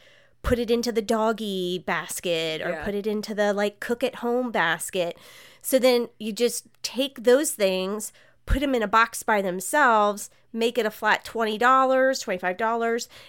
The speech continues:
Speaker 1: and then people just get a mystery box.
Speaker 2: I once won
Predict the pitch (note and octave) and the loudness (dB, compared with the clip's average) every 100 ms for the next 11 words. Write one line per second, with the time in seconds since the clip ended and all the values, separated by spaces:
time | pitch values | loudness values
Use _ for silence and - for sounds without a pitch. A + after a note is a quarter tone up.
0 | _ A3+ A3+ G#3 G3+ G3+ - - A#3 - | _ -2 0 2 0 -2 -10 -10 -10 -4
1 | A3+ G#3+ G#3+ G#3 G#3 - G3 G#3 A3 - | -2 0 0 -2 -4 -8 -10 -6 -6 -6
2 | A3 G3+ F#3 _ _ _ _ _ - G#3 | -4 -2 -4 _ _ _ _ _ -8 -4
3 | F4 - G#3+ D3+ - - - - _ _ | -4 -4 -6 -6 -8 -12 -20 -20 _ _
4 | _ _ - G#3+ F3 F#3+ C#4 - G#3+ G3 | _ _ -6 -6 -4 -8 -10 -12 -10 -10
5 | E3 | -10